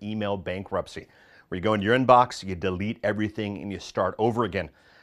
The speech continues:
We talked about, we mentioned, we discussed how that should only be done once, or else people will not take you seriously anymore. Now, at this point, you're probably thinking it through. You're probably wondering, "Okay, wait a minute.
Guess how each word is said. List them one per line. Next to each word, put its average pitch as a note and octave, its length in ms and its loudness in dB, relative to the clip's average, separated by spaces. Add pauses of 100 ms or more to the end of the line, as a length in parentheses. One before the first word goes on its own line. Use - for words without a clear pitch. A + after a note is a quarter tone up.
(120)
We E2 80 -10
talked - 260 -6
about, G2 240 2
we F#2+ 80 -4
mentioned, A2 400 -2
we G2 80 -4
discussed D#3+ 540 -2
how B2 160 -2
that A#2 120 -2
should - 140 -10
only G#2+ 220 -4
be G2+ 100 -6
done G2 280 -4
once, B2 340 2
or G#2 40 -2
else F#2+ 140 -4
people F2+ 220 -10
will F2 80 -6
not E2 180 -10
take F2 180 -16
you - 120 -10
seriously E2 480 -12
anymore. D2+ 320 -16 (500)
Now, C#3 240 4 (240)
at A2 80 -8
this E3+ 160 4
point, D3 340 2
you're A2+ 80 0
probably A2 380 4
thinking G#2+ 320 -6
it G2 100 -6
through. A#2+ 220 0
You're G#2 140 -2
probably G2 320 0
wondering, F#2+ 440 -2
"Okay, G#2 480 0 (720)
wait A2 260 2
a F#2 40 -2
minute. - 280 -10